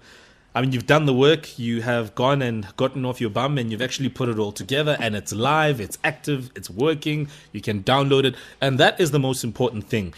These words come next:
From here on is to develop it, uh, to make it more smoother, more user-friendly, and obviously to also get it more out there. So I am super, super proud of you.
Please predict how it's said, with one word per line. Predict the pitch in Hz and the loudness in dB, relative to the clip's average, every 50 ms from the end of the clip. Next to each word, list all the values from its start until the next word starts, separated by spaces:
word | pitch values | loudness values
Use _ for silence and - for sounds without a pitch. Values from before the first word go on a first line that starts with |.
| - - - - _ | -16 -20 -20 -20 _
From | - - 147 131 | 0 0 2 4
here | 135 190 214 202 196 | 6 6 8 8 8
on | 196 202 196 | 6 6 2
is | 175 - | 0 -2
to | - - 127 | -4 -4 -2
develop | 113 117 110 123 135 160 160 | -2 0 2 2 2 2 0
it, | 180 160 - - - - - - | -2 -2 -4 -8 -10 -10 -8 -6
uh, | 120 120 117 117 | -4 -4 -4 -4
to | - - 131 | -4 -4 -4
make | 131 135 131 - | -2 -2 -2 -2
it | 139 127 123 | -4 -4 -2
more | 123 113 110 | -2 -2 -2
smoother, | 104 - - 147 160 175 180 156 170 160 147 | -2 -2 -2 -2 0 0 0 0 0 0 0
more | 135 123 135 135 | 2 0 0 0
user-friendly, | 123 117 117 107 98 98 - - - 180 165 160 156 147 156 156 156 156 156 151 - - - - | 2 0 0 0 -2 -6 -6 -4 -2 -2 -2 -2 -2 -2 -2 0 0 -2 -2 -4 -8 -12 -8 -6
and | 120 120 | -4 -4
obviously | 127 139 139 131 - - 127 | -2 -2 -2 -2 -2 -4 -6
to | - 127 | -6 -4
also | - 131 120 - 135 | -4 -4 -4 -4 -4
get | 117 110 120 113 | 0 0 0 0
it | 113 113 | 0 -2
more | 110 110 113 - - | -4 -4 -2 -2 -2
out | 107 110 107 - | -2 -2 -2 -2
there. | - 101 95 | -2 -2 -2
So | - - 117 110 104 - - - - _ - | 2 2 4 4 2 0 -6 -16 -10 _ 2
I | 143 156 165 151 | 4 4 4 4
am | - 143 143 135 123 | 2 -2 -4 -4 -4
super, | - - - - 220 202 175 147 147 131 120 | -6 -6 -4 -2 -2 -2 -2 0 -2 -2 -2
super | - - 127 127 123 | -2 -4 -4 -4 -6
proud | 107 - 113 110 110 104 | -4 -2 -2 0 0 0
of | 104 95 101 | -2 -4 -4
you. | 107 120 | -6 -8